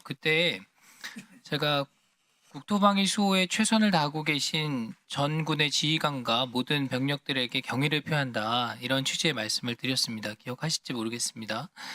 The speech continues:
오늘은 뭐 그런 말씀을 드리기에 적절한 자리가 아니지만 제 마음은 그대로입니다. 그리고 많은 국민이 큰 애정을 가지고 우리 군을 지켜보고 또 응원한다는 점을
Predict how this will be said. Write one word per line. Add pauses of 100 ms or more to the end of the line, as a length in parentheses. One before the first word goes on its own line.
(340)
오늘은
뭐
그런
말씀을
드리기에
적절한
자리가
아니지만 (600)
제
마음은
그대로입니다. (520)
그리고
많은
국민이
큰
애정을
가지고
우리 (220)
군을
지켜보고 (360)
또
응원한다는
점을